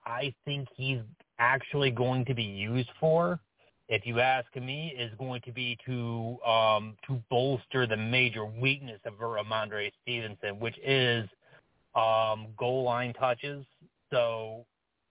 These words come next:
Rhamondre Stevenson was one of the worst starting running backs in the N F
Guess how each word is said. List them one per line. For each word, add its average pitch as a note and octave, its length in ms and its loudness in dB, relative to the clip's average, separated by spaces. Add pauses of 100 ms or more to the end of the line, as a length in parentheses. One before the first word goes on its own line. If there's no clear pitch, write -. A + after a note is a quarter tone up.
(140)
Rhamondre B2 540 -4
Stevenson B2+ 540 -4
was A2+ 180 -4 (360)
one B2+ 300 0
of A#2+ 100 -6
the A2+ 180 -4 (100)
worst B2+ 300 0 (320)
starting A#2+ 380 0
running A#2+ 280 -4
backs A2 360 -2 (140)
in A#2+ 160 -6
the A#2 160 -2
N A#2 100 -2
F G#2+ 180 -4